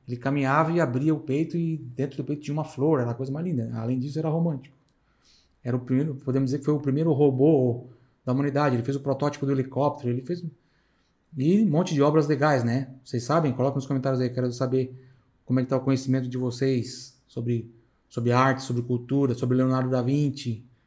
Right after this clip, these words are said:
O que que esse cara fez mais? Coloca nos comentários aí, vocês sabem? Enquanto vocês escrevem aí, eu quero convidá-los para participar do meu canal no Telegram. Tem o link aqui embaixo, tá?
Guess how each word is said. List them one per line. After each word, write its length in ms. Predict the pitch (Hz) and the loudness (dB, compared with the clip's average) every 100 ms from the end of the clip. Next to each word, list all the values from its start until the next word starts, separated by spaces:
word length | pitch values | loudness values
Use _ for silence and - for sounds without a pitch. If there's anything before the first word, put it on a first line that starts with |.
| _ | _
O 40 | - | -12
que 100 | 147 | -10
que 60 | |
esse 120 | - | -8
cara 180 | - 143 | -2 -2
fez 200 | 135 131 | 2 2
mais? 220 | 127 117 | 2 0
Coloca 200 | 120 127 | 0 -2
nos 120 | 131 131 | -2 -2
comentários 360 | 127 127 123 | -2 -2 -2
aí, 80 | 120 | -4
vocês 160 | 120 - | -6 -4
sabem? 380 | 156 127 110 - _ _ _ _ _ _ _ _ _ _ | 0 0 -2 -8 _ _ _ _ _ _ _ _ _ _
Enquanto 180 | 127 | -6
vocês 220 | 127 135 131 | -4 -4 -4
escrevem 380 | 120 143 147 | 0 2 4
aí, 400 | 147 165 208 - - - - _ _ - | 4 2 2 -2 -16 -20 -20 _ _ -10
eu 100 | 123 | -4
quero 200 | 131 127 | -2 0
convidá-los 680 | 139 135 139 156 185 185 - | 0 2 6 6 6 2 -2
para 240 | 143 151 | 0 2
participar 400 | 151 - - 147 | 0 -2 -2 0
do 80 | 143 | 0
meu 100 | 147 | 0
canal 240 | 139 135 | 0 0
no 60 | 147 | 0
Telegram. 420 | 175 180 143 175 | 0 0 2 2
Tem 120 | 165 | 2
o 60 | 139 | 2
link 220 | 151 170 | 2 0
aqui 160 | 160 170 | -2 -2
embaixo, 400 | 147 156 - - | -2 -4 -6 -4
tá? 240 | 143 | -4